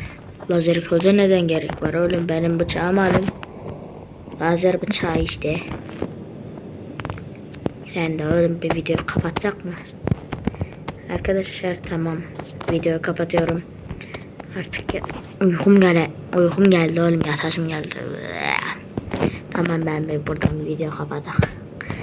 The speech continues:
Ha, lan ben kapatamıyorum. Üzgünüm. Tamam arkadaşlar, hoşça kalın. Yarınki video sebebi ne olsun söyleyin. Bunu video atacağım. Yorumlara yazın. Yarınki video ne olsun?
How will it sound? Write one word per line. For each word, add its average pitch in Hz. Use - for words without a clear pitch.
Ha, 190
lan 202
ben 185
kapatamıyorum. 185
Üzgünüm. -
Tamam 190
arkadaşlar, 196
hoşça 202
kalın. 190
Yarınki 180
video 175
sebebi 185
ne 196
olsun 180
söyleyin. 185
Bunu 170
video 175
atacağım. 180
Yorumlara 170
yazın. 180
Yarınki 175
video 175
ne 196
olsun? 180